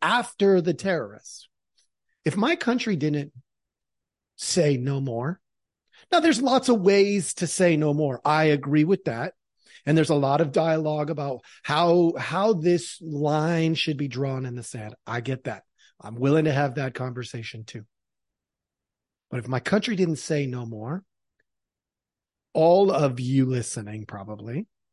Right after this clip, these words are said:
me for sure, would have not felt very safe and protected, which, by the way, is the single greatest role of a federal government in the United States,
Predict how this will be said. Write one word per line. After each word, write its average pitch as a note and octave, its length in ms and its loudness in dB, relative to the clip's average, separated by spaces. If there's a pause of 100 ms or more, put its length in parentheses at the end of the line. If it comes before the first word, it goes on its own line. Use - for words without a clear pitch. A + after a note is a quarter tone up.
(500)
me F3+ 420 2 (200)
for A2 120 -12
sure, B2+ 420 -4 (880)
would D#3+ 160 4
have D3+ 160 4
not A#3 500 -2
felt G3+ 460 0
very D#3+ 460 0
safe C#3 440 -4
and A#2+ 140 -10
protected, B2 560 -8 (640)
which, D3+ 200 -6
by C4 160 -2
the D#4+ 120 0
way, D3+ 360 -2 (280)
is D4 260 0
the D#4 120 -4
single A3 720 0
greatest E3+ 560 2
role B2+ 480 0 (360)
of D3+ 160 4
a C#3 100 4
federal F3+ 640 2
government C#3 580 -2
in C3+ 80 -4
the C3+ 80 -6
United C3+ 460 -2
States, - 540 -2